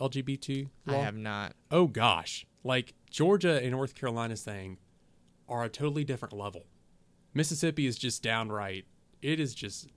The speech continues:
Speaker 1: not even, it's not even about protecting religious beliefs.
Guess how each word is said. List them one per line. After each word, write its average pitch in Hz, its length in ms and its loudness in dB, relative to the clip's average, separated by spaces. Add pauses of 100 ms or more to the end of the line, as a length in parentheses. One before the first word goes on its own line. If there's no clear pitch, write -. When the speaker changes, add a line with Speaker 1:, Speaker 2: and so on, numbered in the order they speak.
Speaker 1:
not 113 560 -2
even, 113 240 -12
it's - 180 -14
not 135 180 -6
even 135 160 -4
about 107 360 -4
protecting 104 440 -10
religious 101 400 -10
beliefs. 107 480 -16